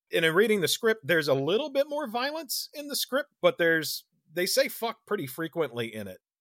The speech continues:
So they went through a lot of stuff of, you know, tweaking dialogue and, and getting all this stuff so they can get it down to a P G thirteen. And it, when you watch it, it's,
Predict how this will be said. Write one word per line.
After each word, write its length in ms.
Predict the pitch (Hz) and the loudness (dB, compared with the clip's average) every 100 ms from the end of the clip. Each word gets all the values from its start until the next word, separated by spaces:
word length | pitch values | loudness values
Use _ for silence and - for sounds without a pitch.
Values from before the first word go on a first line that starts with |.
| _ | _
So 160 | - | 2
they 160 | 190 269 | 6 6
went 320 | 220 202 294 | 4 2 2
through 120 | 269 | 4
a 40 | 233 | 6
lot 180 | 226 233 | 6 4
of 80 | |
stuff 260 | - 226 220 | 0 -2 0
of, 200 | 196 151 | -2 -2
you 80 | 151 | -4
know, 80 | 110 | -2
tweaking 340 | 190 220 226 | -2 0 0
dialogue 580 | 196 208 208 170 135 127 | 4 4 6 8 8 6
and, 240 | 127 131 | 2 2
and 380 | 147 139 135 127 - 131 | 0 0 -2 -8 -14 -16
getting 260 | 120 156 180 | -2 6 6
all 120 | 165 | 6
this 160 | 156 - | 2 2
stuff 200 | 190 180 | 4 4
so 160 | - | 4
they 120 | 143 147 | 4 4
can 80 | |
get 120 | 143 147 | 2 0
it 80 | |
down 140 | 143 143 | 0 -2
to 60 | 135 | -2
a 40 | |
P 140 | 131 | -4
G 160 | 147 156 | -6 -6
thirteen. 540 | 135 139 131 170 147 131 | -2 -2 -2 -4 -2 0
And 360 | 139 139 135 - - | 2 2 0 -6 -12
it, 140 | - - | -8 -2
when 180 | 151 165 | 0 0
you 80 | 151 | 0
watch 360 | 170 226 - | 2 2 2
it, 140 | 151 - | -2 2
it's, 300 | 151 147 | 2 0